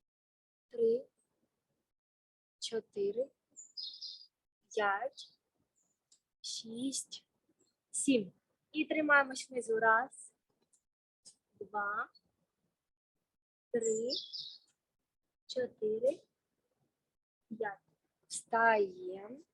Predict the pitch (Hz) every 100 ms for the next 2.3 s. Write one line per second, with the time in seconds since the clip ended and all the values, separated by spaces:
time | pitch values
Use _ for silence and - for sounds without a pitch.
0 | _ 226 226 233 233 220 208 202 - -
1 | 196 240 - _ _ _ - - 240 -
2 | 233 311